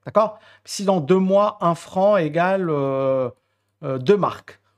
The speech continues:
ou un franc égale zéro virgule cinq mark, on est bien d'accord que pour une entreprise française,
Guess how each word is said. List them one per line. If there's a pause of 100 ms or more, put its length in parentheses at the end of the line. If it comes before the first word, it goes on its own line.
(100)
ou
un
franc (480)
égale
zéro
virgule
cinq
mark,
on
est
bien
d'accord
que
pour
une
entreprise
française,